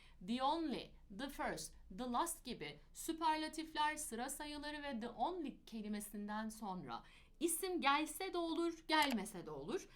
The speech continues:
Devamında senin adjective clause'un özel kısaltmasına gitmen gerekiyor.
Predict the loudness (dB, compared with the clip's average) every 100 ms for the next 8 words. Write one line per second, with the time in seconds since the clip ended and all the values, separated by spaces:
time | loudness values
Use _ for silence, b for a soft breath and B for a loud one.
0 | B B 0 2 8 10 8 4 -2 -6
1 | -6 -2 0 0 -2 -2 -2 -4 -10 -20
2 | -20 b b -12 -2 -2 0 -2 -2 -8
3 | -4 -2 2 0 -2 -6 -6 -12 -20 -20
4 | -8 -2 0 2 0 -2 -8 -12 -8 2
5 | 2 2 -2 -2 -2 -4 -6 -6 -6 -6
6 | -8 -8 -12 -14